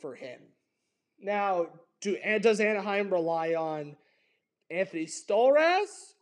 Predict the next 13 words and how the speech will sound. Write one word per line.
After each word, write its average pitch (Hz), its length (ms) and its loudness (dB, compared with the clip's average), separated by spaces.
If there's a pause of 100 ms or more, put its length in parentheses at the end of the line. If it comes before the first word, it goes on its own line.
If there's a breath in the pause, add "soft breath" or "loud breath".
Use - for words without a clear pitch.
or 180 560 -4
do 208 100 -12
they 226 160 0
give 254 500 -4
guys 214 340 -10
like 208 200 -8
Thomas 220 400 -14 (120)
Hodges 220 580 -10
or 202 160 -4
Lucas 190 400 -4 (100)
Dotsel 175 460 -10
a - 40 -20
shot? 104 360 -16